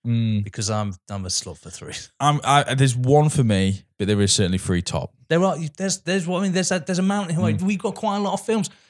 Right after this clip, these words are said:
Speaker 2: You know, there's quite a lot out there, from Goodfellas to King of Comedy. There is a great smorgasbord of films out there for you. Some of the best films you might have seen in the last decade as well. This, it's a, it's a, it's high, mate.
Speaker 1: There's
Speaker 2: It's high quality.
Speaker 1: There's the Robert De Niro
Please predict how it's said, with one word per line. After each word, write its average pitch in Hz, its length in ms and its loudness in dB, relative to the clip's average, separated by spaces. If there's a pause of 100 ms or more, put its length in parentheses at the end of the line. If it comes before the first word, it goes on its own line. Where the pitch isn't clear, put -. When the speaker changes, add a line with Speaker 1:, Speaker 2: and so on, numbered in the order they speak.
(200)
Speaker 2:
You 175 120 -4
know, 196 220 -4 (460)
there's 190 200 2
quite 190 280 2
a - 20 0
lot 170 280 0
out 123 40 -2
there, 117 100 0
from 139 300 -4
Goodfellas 170 800 0
to 156 320 2 (480)
King 196 220 2
of 180 100 -4
Comedy. 175 340 -2
There 156 240 2
is 127 120 0
a 127 40 -2
great 135 600 0
smorgasbord 175 800 2
of 147 60 -2
films 131 300 -2
out 113 120 -2
there 110 100 -2
for - 80 -8
you. 110 60 -2
Some 190 200 0
of 185 60 -2
the 151 80 -2
best 165 340 0
films 165 240 -2
you 147 120 0
might 175 260 2
have 170 100 -2
seen 196 300 2
in 160 80 -2
the 160 80 -2
last 165 240 -4
decade 156 360 -8
as 147 120 -2
well. 151 160 -2
This, 143 260 -4
it's 220 140 -6
a, 196 160 -4
it's 240 140 -4
a, - 40 -10 (460)
it's - 140 0
high, 156 240 4
mate. 95 160 -4
Speaker 1:
There's 175 160 2
Speaker 2:
It's - 80 2
high 165 220 -2
quality. 107 440 -4
Speaker 1:
There's 156 160 2
the 160 100 2
Robert 190 240 4
De 170 60 2
Niro 147 480 4